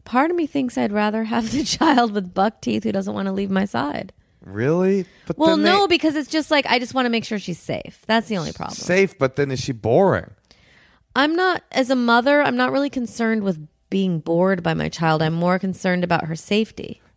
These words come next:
Speaker 2: That's not what I'm concerned with. I'm concerned with creating a human being that has an exciting life.
Speaker 1: Obviously, that is essential, and
Speaker 2: I'm just saying,
Speaker 1: obviously,
Speaker 2: then
Speaker 1: that's
Speaker 2: you,
Speaker 1: important.
Speaker 2: then
Speaker 1: But
Speaker 2: you
Speaker 1: I'm
Speaker 2: die.
Speaker 1: just saying, as a mother, like,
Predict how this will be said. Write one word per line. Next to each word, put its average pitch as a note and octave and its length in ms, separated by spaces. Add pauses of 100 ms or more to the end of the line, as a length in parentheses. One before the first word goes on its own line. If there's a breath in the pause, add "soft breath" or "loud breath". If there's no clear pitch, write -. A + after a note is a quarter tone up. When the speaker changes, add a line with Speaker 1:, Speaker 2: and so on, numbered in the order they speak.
(160)
Speaker 2:
That's F3 280
not F#3 200
what B2+ 100
I'm A#2+ 180
concerned F2 460
with. D2+ 260 (340)
I'm C#3 200
concerned B2+ 380
with G#2 160
creating G#2 420
a F2+ 40
human F#2 340
being F#2 240
that F2 80
has E2+ 180
an E2+ 100
exciting E2+ 460
life. D#2+ 380 (120)
Speaker 1:
Obviously, A#3+ 840
that F#3 200
is F3 160
essential, E3 640
and - 260
Speaker 2:
I'm G#3+ 260
just A#3 180
saying, - 20 (140)
Speaker 1:
obviously, E3+ 140
Speaker 2:
then E3 80
Speaker 1:
that's F#3+ 120
Speaker 2:
you, F#3+ 80
Speaker 1:
important. F#3+ 640
Speaker 2:
then F#3 160
Speaker 1:
But G3+ 80
Speaker 2:
you G#3+ 60
Speaker 1:
I'm A#3+ 80
Speaker 2:
die. F3+ 80
Speaker 1:
just G#3+ 260
saying, A#3 420 (540 loud breath)
as A3+ 160
a A3+ 60
mother, A3 600
like, F3+ 400